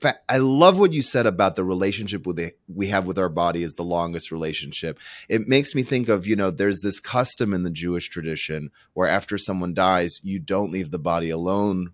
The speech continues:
for twenty-four hours. And the reason is 'cause the soul is so attached to the body,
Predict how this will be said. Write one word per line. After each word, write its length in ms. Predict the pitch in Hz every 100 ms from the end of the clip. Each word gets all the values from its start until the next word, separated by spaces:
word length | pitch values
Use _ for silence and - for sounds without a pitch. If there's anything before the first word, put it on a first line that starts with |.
| _
for 160 | 95
twenty-four 580 | 85 98 87 82 - 85
hours. 440 | 82 80 80 82 -
And 140 | 104 101
the 80 | 92
reason 400 | 107 139 147 113
is 140 | 95
'cause 220 | - 101 85
the 120 | 92
soul 800 | - - 143 147 113 98 95 92 _ _ -
is 220 | 92 -
so 200 | 127 123
attached 1000 | 107 - - 113 131 131 101 - - -
to 100 | 107
the 100 | 87
body, 500 | 82 107 120 95 90